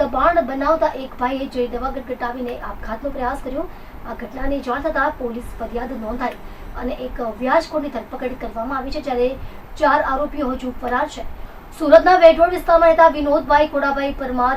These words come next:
અને તેમના મોટા ભાઈ જીતેન્દ્રભાઈ પરમાર સુરત મહાનગરપાલિકામાં નોકરી કરે છે. વિનોદભાઈ પટાર વોર્ડ ઓફિસમાં સુપરવાઇઝર છે. વર્ષ બે હજાર આઠમાં જીતેન્દ્રભાઈ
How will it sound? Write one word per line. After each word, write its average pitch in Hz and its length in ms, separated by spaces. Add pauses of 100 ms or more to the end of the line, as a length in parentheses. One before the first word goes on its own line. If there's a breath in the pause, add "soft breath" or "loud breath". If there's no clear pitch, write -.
અને 254 180
તેમના 247 320
મોટા - 240
ભાઈ 247 220
જીતેન્દ્રભાઈ 254 580
પરમાર 254 340 (560 loud breath)
સુરત 269 260
મહાનગરપાલિકામાં 254 960
નોકરી 214 280
કરે 262 280
છે. 220 100 (160)
વિનોદભાઈ 269 640
પટાર 254 320
વોર્ડ 240 160
ઓફિસમાં 247 500 (400 loud breath)
સુપરવાઇઝર 226 640
છે. 285 160 (240)
વર્ષ 226 240
બે 247 80
હજાર 240 220
આઠમાં 254 340
જીતેન્દ્રભાઈ 226 640